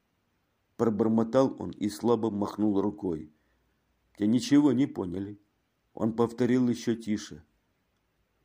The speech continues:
«Чего там? Завтра». Он закрыл глаза, и в голове его вскоре смешались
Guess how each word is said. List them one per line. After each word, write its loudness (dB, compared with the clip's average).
«Чего -6
там? -8
Завтра». -4
Он 8
закрыл 8
глаза, 6
и 0
в 0
голове 2
его 2
вскоре 2
смешались -2